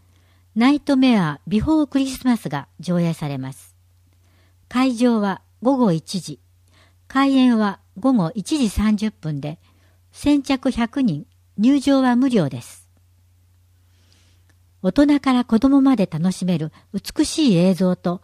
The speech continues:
音楽で綴られる究極のラブファンタジー。ハロウィータウン。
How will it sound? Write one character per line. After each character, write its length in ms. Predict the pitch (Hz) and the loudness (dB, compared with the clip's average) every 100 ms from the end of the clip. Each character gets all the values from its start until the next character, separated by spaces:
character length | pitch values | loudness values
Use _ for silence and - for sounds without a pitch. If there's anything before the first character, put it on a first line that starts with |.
| _ _ | _ _
音 240 | 262 302 | -2 2
楽 220 | 254 208 151 | 2 0 -4
で 160 | 156 | -6
綴 240 | - 156 175 | -8 -8 -4
ら 100 | 170 | -4
れ 140 | 160 | -4
る 160 | 135 139 _ _ | -8 -14 _ _
究 280 | - - 269 | -4 2 2
極 260 | 262 269 247 | 2 -2 0
の 140 | 214 | 0
ラ 140 | 185 170 | 0 0
ブ 80 | |
フ 60 | 196 | -4
ァ 200 | - 208 | -4 -8
ン 60 | 170 | -8
タ 180 | 139 | -12
ジ 260 | 127 127 117 | -16 -20 -20
ー。 640 | _ _ _ _ _ _ _ _ _ _ _ _ _ _ _ _ _ _ _ _ _ | _ _ _ _ _ _ _ _ _ _ _ _ _ _ _ _ _ _ _ _ _
ハ 180 | - 185 | -4 2
ロ 140 | 247 | 4
ウ 40 | |
ィ 120 | 247 226 | 4 2
ー 40 | |
タ 160 | - 190 | 0 -2
ウ 40 | |
ン。 80 | 139 | -4